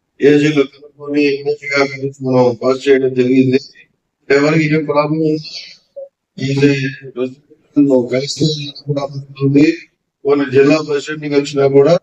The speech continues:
మనం అందరినీ కలెక్ట్ చేసుకుంటున్నాం. డిపార్ట్‌మెంట్ వైజ్ ఎవరు ఉన్నారో కలెక్ట్ చేయడం జరుగుతుంది. రాబోయే ఎవరికి చిన్న సమస్య ఉన్నా, వాళ్ళ గాలి పోస్తున్నా, ఎవరికైనా ఉన్నా, మనకి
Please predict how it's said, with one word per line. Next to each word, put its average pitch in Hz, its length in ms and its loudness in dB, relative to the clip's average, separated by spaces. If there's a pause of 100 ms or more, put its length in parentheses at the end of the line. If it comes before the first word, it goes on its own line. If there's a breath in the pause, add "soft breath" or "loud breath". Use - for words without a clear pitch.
(560)
మనం 147 280 -2
అందరినీ 160 320 2
కలెక్ట్ 143 300 0
చేసుకుంటున్నాం. 147 680 0
డిపార్ట్‌మెంట్ 147 640 -2
వైజ్ 151 280 2 (400)
ఎవరు 151 360 -2
ఉన్నారో 147 580 -2
కలెక్ట్ 143 340 0
చేయడం 139 240 2
జరుగుతుంది. 139 580 2 (720)
రాబోయే 151 440 2 (140)
ఎవరికి 170 460 0
చిన్న 180 140 -2
సమస్య 175 400 -6
ఉన్నా, 156 200 2 (380)
వాళ్ళ 135 300 2
గాలి 156 320 0
పోస్తున్నా, 143 540 -4
ఎవరికైనా 160 580 2 (340)
ఉన్నా, 143 320 -2 (600)
మనకి 151 580 -4